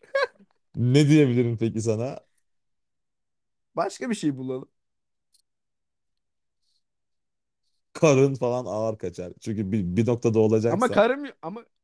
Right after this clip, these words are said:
Speaker 1: ama
Speaker 2: Ama
Speaker 1: karım
Speaker 2: yok.
Speaker 1: yok şu anda. O diyebilirsin.
Speaker 2: <laughs>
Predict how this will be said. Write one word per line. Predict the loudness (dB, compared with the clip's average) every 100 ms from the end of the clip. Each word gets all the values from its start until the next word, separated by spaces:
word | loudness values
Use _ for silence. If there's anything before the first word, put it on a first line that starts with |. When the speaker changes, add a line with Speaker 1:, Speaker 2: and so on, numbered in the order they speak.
| _ -8
Speaker 1:
ama | -4 -2
Speaker 2:
Ama |
Speaker 1:
karım | 0 0
Speaker 2:
yok. |
Speaker 1:
yok | 0 -4
şu | -4 -6
anda. | -6 -8 -8
O | -8 -6
diyebilirsin. | -2 -2 -4 -10 -14 _ _ _ _ _ _ -14 -14 _ -14
Speaker 2:
<laughs> | -10 -8 -6 -6 -6 -8